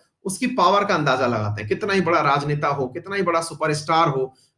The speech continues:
कितने लोग उसके पीछे टूट के पड़ रहे हैं, उन सबको साहब आप लोग काउंट करते हैं। ऐसे ही इस ब्रह्मांड में बहुत सारे सुपरस्टार हैं। उन सुपरस्टार्स में से एक सुपरस्टार का नाम सूर्य है।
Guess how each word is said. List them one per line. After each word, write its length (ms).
कितने 240
लोग 300
उसके 260
पीछे 260
टूट 380
के 80
पड़ 300
रहे 280
हैं, 280
उन 140
सबको 380
साहब 360
आप 240
लोग 300
काउंट 300
करते 240
हैं। 280
ऐसे 300
ही 340
इस 260
ब्रह्मांड 540
में 240
बहुत 300
सारे 320
सुपरस्टार 760
हैं। 360
उन 180
सुपरस्टार्स 1000
में 120
से 320
एक 220
सुपरस्टार 720
का 160
नाम 300
सूर्य 580
है। 400